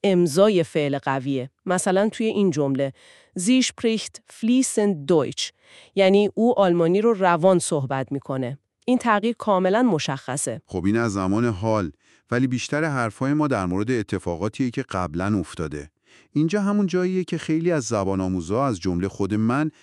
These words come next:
Speaker 2: به مشکل می‌خورن. چون آلمانی دو تا راه متفاوت برای حرف زدن از گذشته داره، درسته؟
Speaker 1: کاملاً.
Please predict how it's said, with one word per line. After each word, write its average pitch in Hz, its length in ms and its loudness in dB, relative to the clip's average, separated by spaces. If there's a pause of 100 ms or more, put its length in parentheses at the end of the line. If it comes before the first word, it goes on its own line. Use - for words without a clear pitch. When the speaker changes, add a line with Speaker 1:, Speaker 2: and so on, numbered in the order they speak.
(140)
Speaker 2:
به 95 100 -2
مشکل 90 480 -2
می‌خورن. 82 540 -2 (380)
چون 175 180 0
آلمانی 127 360 2
دو 139 220 -2
تا 160 140 -4
راه 139 360 0
متفاوت 101 680 -2
برای 95 220 0
حرف 92 280 -4
زدن 90 320 -4
از 98 180 -4
گذشته 82 500 -4
داره، 71 260 -8
درسته؟ 92 560 -4 (240)
Speaker 1:
کاملاً. 196 500 2